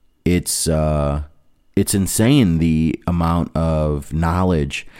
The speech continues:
I was able to retain uh, and in, in my life experiences. I'm grateful to have been open to learning, um,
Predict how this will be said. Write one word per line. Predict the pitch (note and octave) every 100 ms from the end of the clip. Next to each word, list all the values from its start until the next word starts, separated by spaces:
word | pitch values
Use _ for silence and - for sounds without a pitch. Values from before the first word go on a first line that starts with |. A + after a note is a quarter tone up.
| - -
I | F2+
was | E2
able | F2 D#2
to | D#2
retain | C#2+ - E2 F2 C#2 C2+ D2 - _ _ _ -
uh, | - D2 D2 C#2+ C#2
and | D2+ D#2+
in, | - E2 D#2 D2+ C2+ -
in | - E2 D2+ D2
my | C#2
life | D2+ D#2+ D#2+
experiences. | C2+ - - G#2+ D2+ - C#2+
I'm | D#2+
grateful | E2+ C#2+ E2+ G#2 - E2+ D2+
to | - F2
have | E2
been | D#2+ D#2+ -
open | F#2 F2 F2 D#2
to | - E2+
learning, | D#2 F2+ F#2+ F#2 D2 - - - - - _ -
um, | D#2+ D2 C#2+ C#2 C#2 C#2 C#2